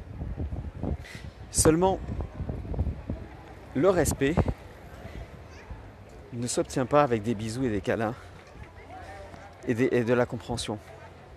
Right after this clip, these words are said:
Parce qu'on va toujours faire en sorte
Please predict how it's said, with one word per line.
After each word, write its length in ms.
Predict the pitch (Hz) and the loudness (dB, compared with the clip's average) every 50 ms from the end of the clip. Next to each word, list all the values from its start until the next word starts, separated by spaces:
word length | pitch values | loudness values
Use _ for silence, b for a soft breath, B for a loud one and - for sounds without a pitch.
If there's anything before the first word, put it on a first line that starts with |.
| - - - - - - - - - 349 349 370 392 427 494 508 523 508 494 - - - 523 - - | -18 -18 -18 -18 -20 -18 -18 -18 -16 -14 -12 -8 -6 -6 -6 -6 -8 -10 -12 -12 -14 -14 -14 -6 -4
Parce 160 | 131 123 - | -4 -4 -2
qu'on 220 | - 151 - - 135 | -2 -2 0 2 4
va 120 | 127 143 | 4 4
toujours 760 | - - - - 185 170 151 147 170 180 185 185 - - - - - - - - - | 4 2 -2 -2 -2 0 2 4 4 4 4 4 0 -6 -10 -12 -12 -14 -14 -14 -6
faire 180 | - - 143 135 | 0 2 4 4
en 100 | 131 127 | 4 2
sorte 500 | - - 156 151 156 - - - - | 0 0 0 0 0 -2 -8 -14 -16